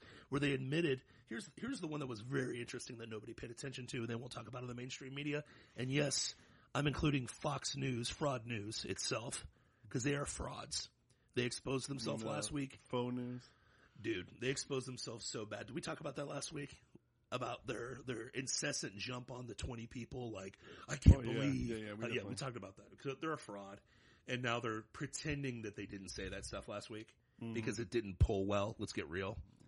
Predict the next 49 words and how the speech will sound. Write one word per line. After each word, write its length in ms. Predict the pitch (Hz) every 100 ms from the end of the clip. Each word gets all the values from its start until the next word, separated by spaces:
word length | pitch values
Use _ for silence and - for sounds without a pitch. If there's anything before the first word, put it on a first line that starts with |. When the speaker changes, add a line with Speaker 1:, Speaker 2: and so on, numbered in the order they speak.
| -
Speaker 2:
For 100 | 107
sure. 180 | 101 110 117
Speaker 1:
Their 140 | 107
audience 360 | 113 107 101 104
is 120 | 98
like, 180 | 92 104
"Wait 160 | 107
a 60 | 101
minute, 320 | 90 90 -
what? 320 | 98 104 156 - _ _ _ _ _ -
Oh, 240 | 135 160
you're 180 | 127 127
rhinos 360 | 180 196 196 185
too? 320 | - 190 262 - -
Oh, 100 | 196
Sean 260 | - 208 185
Hannity, 320 | 170 220 254
you're 160 | 226
a 40 | 160
rhino?" 460 | 147 156 196 240 -
<laughs> 60 | - -
Like, 220 | - - _ - -
like, 180 | 160 151 147 - -
like 160 | 170
that 120 | 165 170
was 160 | 156
even 180 | 156 139
in 80 | 117
question, 420 | 127 113 - 101 113
right? 280 | 120 131 107
Speaker 2:
<laughs> 40 |
Yeah. 140 | 123 98 -
Speaker 1:
"Oh, 40 | 175
wait, 160 | 180 -
Sean 260 | 226 415
Hannity's 380 | 233 202 415 302
a 60 | 151
rhino? 300 | 160 302 453 392
I 60 | 294
didn't 160 | 403
even 140 | 440 453
know 320 | 494 508 415
that." 220 | - - -
Speaker 2:
No, 100 | 113
well, 140 | 117 120
we 140 | 143
need 140 | 147 151
to 100 | 127
understand 680 | 113 107 - 117 107 98